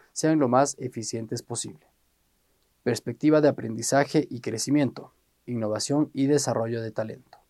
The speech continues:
La perspectiva de aprendizaje y crecimiento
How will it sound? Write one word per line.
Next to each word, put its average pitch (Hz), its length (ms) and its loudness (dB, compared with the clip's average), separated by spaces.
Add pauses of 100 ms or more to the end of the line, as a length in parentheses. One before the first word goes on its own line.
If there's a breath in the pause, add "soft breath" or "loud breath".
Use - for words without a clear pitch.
(1200)
La 135 160 0
perspectiva 151 560 4
de 151 80 6
aprendizaje 117 720 0
y 120 100 -12
crecimiento 127 760 2